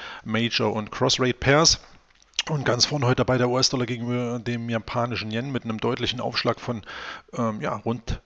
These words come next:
eins Komma drei, eins Komma vier Prozent, knapp bei einhundertzwei Yen schon hier notierend. Und wir sehen hier sehr, sehr dynamisch, wie das Ganze sich dann hier gestaltete. Und ergo der Punktschluss, wenn man mal hier schaut, dass wir in der Nacht und insbesondere heute Morgen hier Auftragsdaten beziehungsweise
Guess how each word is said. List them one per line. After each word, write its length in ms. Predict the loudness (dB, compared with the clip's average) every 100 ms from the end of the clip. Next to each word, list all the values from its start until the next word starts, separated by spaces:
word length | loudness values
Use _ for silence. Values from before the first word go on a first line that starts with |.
| -6
eins 320 | -4 -4 -4
Komma 420 | -2 -2 -2 -4 -2
drei, 360 | 0 0 -2
eins 180 | -4 -6
Komma 120 | -6
vier 300 | -8 -4 -4
Prozent, 580 | -2 -4 0 -2 -2 -8
knapp 240 | -2 -2
bei 200 | 0 -2
einhundertzwei 720 | 0 -2 -2 -4 0 2 4 4
Yen 280 | 2 0
schon 300 | 0 0 -2
hier 160 | -2 -4
notierend. 680 | -2 -4 0 2 2 -2 -4 -10 -12 -10
Und 120 | -4
wir 100 | 0
sehen 180 | 2 2
hier 120 | 0
sehr, 200 | 0 2
sehr 100 | 0
dynamisch, 560 | 0 2 2 2 -2 -4
wie 220 | -4 -4 -6 -6
das 180 | 2 4
Ganze 280 | 2 2 0
sich 180 | 0
dann 120 | -2 -4
hier 180 | -4
gestaltete. 720 | -2 0 6 6 6 2 2 0 -10 -6
Und 320 | -2 0 -2 -14 -10 0
ergo 460 | 2 4 4 2 -2 -2
der 120 | -2
Punktschluss, 640 | 0 -4 -4 0 0 0 -4 -16 -6
wenn 100 | -2
man 120 | 2
mal 140 | 2
hier 120 | 2
schaut, 320 | 2 2 2 0 -18 -8
dass 220 | -4 -2
wir 80 | -2
in 80 | 0
der 80 |
Nacht 320 | 2 0 -2 -6
und 160 | -6
insbesondere 520 | -6 -4 0 0 0
heute 220 | -2 -2 0
Morgen 320 | 0 0 -2
hier 220 | -4 0
Auftragsdaten 1400 | 0 -2 -10 -10 -4 -2 -2 -2 -4 0 2 2 0 -4
beziehungsweise 680 | -4 -4 -4 0 2 0